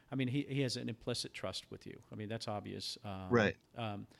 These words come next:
Speaker 1: but that's not only just because you're brothers. That's obviously earned over the last two and a half years. I don't wanna downplay that. That's important.
Speaker 2: Right, right.
Speaker 1: Right? I mean, you, you screw up, at some point he's gonna be sitting there, you know, uh,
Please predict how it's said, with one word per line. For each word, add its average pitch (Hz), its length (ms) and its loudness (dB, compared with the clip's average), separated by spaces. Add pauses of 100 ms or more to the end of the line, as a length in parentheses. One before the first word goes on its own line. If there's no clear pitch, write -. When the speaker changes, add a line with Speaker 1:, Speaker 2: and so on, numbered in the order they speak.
(180)
Speaker 1:
but 165 120 -4
that's - 220 4
not 165 200 4
only 139 280 4
just 127 220 -2
because - 260 -4
you're 117 60 -4
brothers. 107 380 0
That's 120 200 -4
obviously 117 560 -2
earned 113 320 -2
over 104 160 -4
the 101 60 -2
last 101 260 -2
two 113 140 -2
and 101 80 -6
a - 20 -6
half 101 220 -6
years. 113 340 -2
I 117 60 -4
don't 113 100 -4
wanna 104 140 -4
downplay 107 480 -4
that. 92 160 -12
That's - 200 -2
important. 151 420 -2 (140)
Speaker 2:
Right, 117 280 8 (140)
right. 110 220 4
Speaker 1:
Right? 123 120 0
I 123 40 -2
mean, 127 160 2
you, 127 80 4
you 135 160 -2
screw 156 280 4
up, 120 200 2
at 120 200 2
some 147 160 4
point 123 180 0
he's 113 100 0
gonna 123 80 2
be 117 80 2
sitting 123 240 0
there, 113 260 0 (380)
you 123 80 2
know, 110 240 0
uh, 107 320 -4